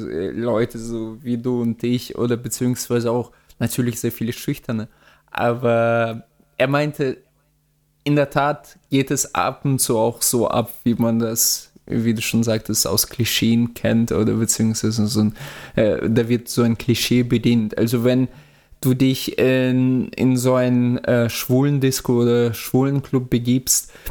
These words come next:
und einfach einen so anzwinkerst und der zwinkert zurück, dann ist das Einladung, weißt du? Ich meine, Männer ticken da auch ein bisschen einfacher, sind ein bisschen <laughs> einfacher gestrickt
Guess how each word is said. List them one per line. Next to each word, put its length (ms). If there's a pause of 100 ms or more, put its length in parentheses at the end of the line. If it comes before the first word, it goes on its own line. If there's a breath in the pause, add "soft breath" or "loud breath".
(260 loud breath)
und 760
einfach 460
einen 360
so 220
anzwinkerst 1300 (420)
und 240
der 200
zwinkert 460
zurück, 380
dann 260
ist 280
das 380 (1160)
Einladung, 560
weißt 220
du? 160
Ich 160
meine, 180
Männer 720
ticken 320
da 140
auch 200
ein 60
bisschen 380 (500 soft breath)
einfacher, 600
sind 320
ein 60
bisschen 260
<laughs> 120
einfacher 440
gestrickt 560